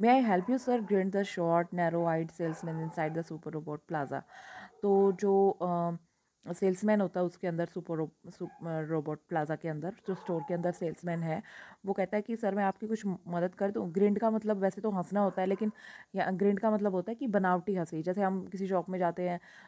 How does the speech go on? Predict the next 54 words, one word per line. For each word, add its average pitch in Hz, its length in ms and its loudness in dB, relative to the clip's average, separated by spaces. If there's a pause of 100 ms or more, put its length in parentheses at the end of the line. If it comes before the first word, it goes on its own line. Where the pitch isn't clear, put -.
(100)
तो 214 60 0
वो 214 140 6
कोई 226 200 2
हमें 214 280 2
देखकर 214 280 2
खुश 220 240 -6
नहीं 233 120 2
होते 170 220 0
हैं, 160 100 -4
वो 208 260 2
ये 214 180 4
देखकर 226 260 0
खुश 220 200 -6
होते 214 180 -2
हैं 202 60 -4
कि 208 80 -6
हाँ, 185 220 -4
कस्टमर 180 400 -4
आ 170 120 0
गया, 170 180 -2
तो 175 120 -6
अब 170 120 -6
उनकी, 170 260 -8 (400)
अ, 170 60 -4
कमाई 165 360 -2
होगी, 143 240 -8
ठीक - 180 -6
है? 240 100 0 (520)
तो 196 100 0
वो 202 180 4
बनावटी 185 420 2
हंसी 175 240 -4
होती 147 200 -10
है। - 20 -12
तो 185 100 -6
बनावटी 180 460 0
हंसी 196 240 -2
हंसते 180 260 -4
हुए 175 120 -2
वो 175 160 -4
छोटे 180 460 -8
से 180 100 -6
कद 165 200 -6
का 175 240 -4 (380)
और 170 100 -2
जो 180 140 -4
छोटी-छोटी 170 380 -8
आँख 160 260 -4
वाला 175 180 -2
सेल्समैन 165 480 -6
है, 165 80 -4
वो 202 100 -2
कहता 147 280 -10
है, 151 200 -12